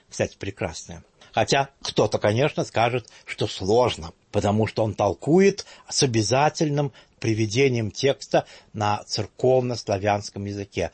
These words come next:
Скажите спасибо, что не на греческом. Вообще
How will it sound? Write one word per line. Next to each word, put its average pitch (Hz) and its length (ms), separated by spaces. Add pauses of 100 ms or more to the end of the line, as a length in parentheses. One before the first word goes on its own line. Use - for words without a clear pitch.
(160)
Скажите 120 480
спасибо, 123 440
что - 160
не 107 120
на 104 120
греческом. 82 640 (360)
Вообще 160 340